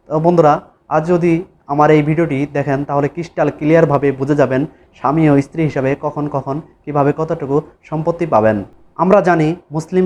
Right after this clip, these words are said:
ফারায়েজ একটি কোরআনিক ফারায়েজ। মহান রাব্বুল আলামিন কুরআনুল কারিমে সূরা নিসার ভিতর স্বামী ও স্ত্রীর অংশ নির্দিষ্ট করে দিয়েছেন, অর্থাৎ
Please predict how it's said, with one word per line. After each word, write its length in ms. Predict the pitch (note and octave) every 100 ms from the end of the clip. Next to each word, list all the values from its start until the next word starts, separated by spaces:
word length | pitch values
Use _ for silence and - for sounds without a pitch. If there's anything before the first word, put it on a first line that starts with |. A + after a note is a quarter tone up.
| F#3
ফারায়েজ 340 | D3+ D3+ E3 D#3+ -
একটি 220 | C#3+ -
কোরআনিক 380 | C#3+ E3+ F3 F3+ -
ফারায়েজ। 320 | B2+ C3 D3 D3+ _ _
মহান 180 | C3+ D#3 D#3+
রাব্বুল 220 | D#3 D#3+
আলামিন 420 | D3+ C#3+ C3+ C#3+ E3 _
কুরআনুল 340 | - E3+ E3+ E3+
কারিমে 360 | D#3+ C#3 C3 C#3+ - _
সূরা 180 | - C#3+
নিসার 320 | C#3+ D3 D#3+
ভিতর 260 | C#3 C#3 C#3 - - _
স্বামী 240 | D3 E3 E3+
ও 40 | C#3
স্ত্রীর 300 | - D3 D3
অংশ 200 | C#3 C#3+ D3 D3+ -
নির্দিষ্ট 340 | C3 C3 D3 -
করে 220 | D#3+ C#3+
দিয়েছেন, 340 | B2+ A#2 B2 A#2+ -
অর্থাৎ 340 | D3 D#3 D#3